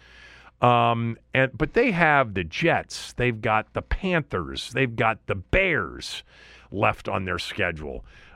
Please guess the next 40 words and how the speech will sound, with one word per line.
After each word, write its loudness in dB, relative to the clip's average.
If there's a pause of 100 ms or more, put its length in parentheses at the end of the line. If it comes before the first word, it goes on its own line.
Um, 4 (160)
it's 0
probably 4
in 0
the 2
N 2
F 2
C -4
South. 2
Tampa's 2
only 4
a 0
game 2
back 2
at -4
four -2
and -2
seven. 2
The 2
N 2
F -4
C -2
South 2
looks -4
like -2
the -6
A-, 2 (260)
the 6
N 4
F 0
C -4
East 0
did 0
back 0
in -2
twenty -4
twenty. -4 (520)
Um, 2
but 6
anyway, 2